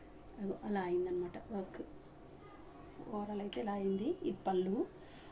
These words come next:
పళ్ళుకి ఇంకా చేయాల్సింది చాలా ఉంది. కాకపోతే ఇప్పుడు ఎందుకు పెడుతున్నాను అంటే, ఒకసారి చేస్తూ ఉండగా ఒక వీడియో వచ్చేస్తే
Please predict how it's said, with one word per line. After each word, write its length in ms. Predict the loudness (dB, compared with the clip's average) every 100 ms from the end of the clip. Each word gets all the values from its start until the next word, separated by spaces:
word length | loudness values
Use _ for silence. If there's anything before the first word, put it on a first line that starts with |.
| 4
పళ్ళుకి 320 | 6 6 4
ఇంకా 260 | 2 6 6
చేయాల్సింది 640 | 6 2 2 2 2 2 4
చాలా 320 | 6 6 8
ఉంది. 460 | 10 8 6 4 2 -4 -16 -14 -4 0
కాకపోతే 320 | 2 4 4
ఇప్పుడు 180 | 6 8
ఎందుకు 280 | 8 6
పెడుతున్నాను 480 | 8 6 8 8 10
అంటే, 460 | 10 10 10 10 8 4 2
ఒకసారి 460 | 4 8 8 6 0 -12 -4 6
చేస్తూ 300 | 8 8 8
ఉండగా 300 | 10 10 10
ఒక 160 | 8 6
వీడియో 280 | 6 8 8
వచ్చేస్తే 720 | 8 6 4 6 4 2